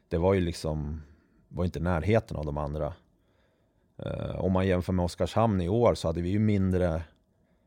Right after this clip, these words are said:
De har ju mer i år än vad vi hade då. Så att, eh, det var ju, liksom... Ja, ha-, hade vi, hade vi grejat S H L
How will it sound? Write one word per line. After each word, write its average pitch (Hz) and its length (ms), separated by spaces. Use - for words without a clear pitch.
De 113 260
har 101 120
ju 92 80
mer 90 320
i 82 100
år 113 340
än 82 80
vad 87 120
vi 110 220
hade 78 320
då. 98 320
Så - 140
att, - 320
eh, 69 420
det - 180
var 95 180
ju, 87 80
liksom... 76 540
Ja, - 220
ha-, - 240
hade 95 280
vi, 92 460
hade 95 240
vi 101 160
grejat 95 560
S - 180
H 95 60
L 85 300